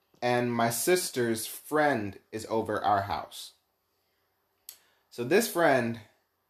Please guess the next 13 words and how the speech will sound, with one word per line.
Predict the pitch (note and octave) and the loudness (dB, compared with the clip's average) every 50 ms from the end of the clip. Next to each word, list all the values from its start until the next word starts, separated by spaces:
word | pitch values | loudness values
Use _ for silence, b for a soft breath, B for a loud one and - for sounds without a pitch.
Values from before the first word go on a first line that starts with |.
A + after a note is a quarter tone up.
| _ _ _ _ | _ _ _ _
had, | _ - - - A#2+ A#2 A#2 A#2 A2+ G#2+ G#2+ G#2 G#2+ - - - | _ -12 -2 2 4 4 6 6 4 4 2 -2 -4 -6 -8 -4
um, | G#2 G#2+ G#2+ G#2 G2+ G2+ G2 G2 F#2+ F#2 F#2 F#2 F#2 F#2 F#2 G2 - - _ _ _ _ _ _ - G2 | -2 0 0 0 -2 -4 -6 -8 -10 -12 -12 -14 -14 -16 -16 -18 -20 -20 _ _ _ _ _ _ -18 -10
been | G2+ G#2+ G#2+ G#2+ G#2+ G#2 G#2 F#2+ - - | -8 -6 -6 -4 -6 -6 -8 -10 -10 -10
in | G2+ G#2 | -10 -8
a | G#2 G#2 | -6 -4
lot | G#2 G2 F#2+ F#2+ F2+ | -2 0 0 0 -2
of, | F2+ F2 - - - _ _ _ _ _ _ _ _ _ _ _ _ _ - | -4 -10 -12 -18 -20 _ _ _ _ _ _ _ _ _ _ _ _ _ -10
uh, | G2 G2 F2+ F2+ F#2 F#2 F#2 | -6 -6 -6 -6 -6 -8 -10
car | - - - B2+ B2+ C3 C3 | -6 0 2 4 4 4 2
crashes | - C#3+ C3 C3 - - C#3+ C3+ | 2 4 4 4 2 0 -6 -8
from | - - G#2+ A2 | -8 -10 -8 -2
what | A2 A2+ A2 | -2 0 2
I, | G#2 G2+ F#2+ | 0 0 -2